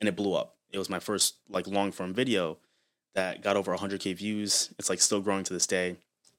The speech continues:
And that was when I was like, "Okay, this is it. This is my formula.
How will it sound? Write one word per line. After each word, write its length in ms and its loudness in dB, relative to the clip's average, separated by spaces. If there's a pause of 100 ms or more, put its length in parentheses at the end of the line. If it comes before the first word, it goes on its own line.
And 480 -4 (1300)
that 140 8
was 140 4
when 100 0
I 60 0
was 120 -2
like, 80 -6
"Okay, 340 -2 (160)
this 220 2
is 120 0
it. 240 -4 (680)
This 120 4
is 100 6
my 140 4
formula. 460 -2